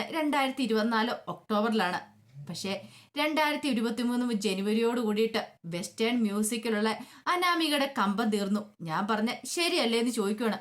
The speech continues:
ആ സമയം അനാമിക ഒരു ഞെട്ടലോട് കൂടിയിട്ട് ഇങ്ങനെ വേണുവിനെ നോക്കുവാണ്, എന്ത് ചെയ്യണമെന്നറിയില്ലാതെ. "കല്യാണത്തിന് ശേഷമാണ് നിങ്ങൾ സംഗീതത്തോട് വിട പറഞ്ഞെന്നാണ് പറയുന്നേ, പക്ഷേ അതിന് ഒരു വർഷം മുമ്പേ തന്നെ നിങ്ങളുടെ സംഗീത ലോകത്തോട് വിട പറഞ്ഞിരുന്നു, സത്യമല്ലേ?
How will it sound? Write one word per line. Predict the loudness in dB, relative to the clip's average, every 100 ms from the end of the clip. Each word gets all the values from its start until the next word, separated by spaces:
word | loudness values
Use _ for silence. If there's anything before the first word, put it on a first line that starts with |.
| -8 -8
ആ | -4
സമയം | -2 -2 -2 -4
അനാമിക | -4 -4 -2 -2
ഒരു | 0 0
ഞെട്ടലോട് | 0 -4 -6 -2 0
കൂടിയിട്ട് | 0 0 -2 -4 -8 -14 -20 -20 -12
ഇങ്ങനെ | -6 -4 -4 -6 _ _
വേണുവിനെ | -2 0 2 2
നോക്കുവാണ്, | 2 0 -2 0 0 0 -4
എന്ത് | -8 -6
ചെയ്യണമെന്നറിയില്ലാതെ. | -4 -2 0 0 2 2 2 2 2 0 -4 -12 _ _ -4
"കല്യാണത്തിന് | -2 0 -2 -2 -2 -2
ശേഷമാണ് | 0 0 2 2 0 0
നിങ്ങൾ | -2 0 0
സംഗീതത്തോട് | 0 0 0 0 0 2 0 0
വിട | -2 0
പറഞ്ഞെന്നാണ് | 0 2 2 2 0
പറയുന്നേ, | -2 0 -2 -2 -6
പക്ഷേ | -8 -4 -6 -8 -8 -2
അതിന് | 0 2
ഒരു | 2 2
വർഷം | 2 0 0 0
മുമ്പേ | 0 0
തന്നെ | 2 2 0
നിങ്ങളുടെ | -2 -2 0 0
സംഗീത | 0 2 2
ലോകത്തോട് | 2 2 2 2 0
വിട | 0 0
പറഞ്ഞിരുന്നു, | 0 0 0 -2 -4
സത്യമല്ലേ? | -4 -6 -4 0 2 0 0